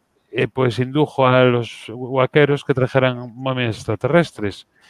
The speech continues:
Le preguntó, "Oye, ¿momias extraterrestres no hay?". Dice, "De eso no hay". "Busca, busca que hay, busca, busca", pero es que no hay. Y a los quince días o al mes trajeron las primeras momias, o a los dos meses.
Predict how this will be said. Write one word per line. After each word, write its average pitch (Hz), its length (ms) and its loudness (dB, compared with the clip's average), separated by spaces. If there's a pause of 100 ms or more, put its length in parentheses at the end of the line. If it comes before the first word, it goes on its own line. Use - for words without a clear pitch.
(340)
Le 131 80 2
preguntó, 131 360 2
"Oye, 147 400 4
¿momias 190 300 0
extraterrestres 165 500 -2
no 190 80 2
hay?". 190 120 4
Dice, 104 220 -8
"De 117 140 2
eso 151 180 -4
no 135 120 0
hay". 107 220 -2 (440)
"Busca, 165 340 -2
busca 170 300 -4
que 101 100 -6
hay, 87 220 -6 (120)
busca, 151 320 -8
busca", 117 400 -10 (240)
pero 113 120 -8
es 104 120 -8
que 123 100 -2
no 117 120 0
hay. 139 200 0 (600)
Y 139 160 2
a 135 40 6
los 135 140 4
quince 180 400 0
días 165 340 4
o 143 40 4
al 135 140 2
mes 190 440 0
trajeron 123 400 -2
las 120 120 -2
primeras 113 420 -6
momias, 120 380 -6
o 117 40 0
a 113 40 0
los 113 100 -2
dos 107 180 -8
meses. 135 460 -6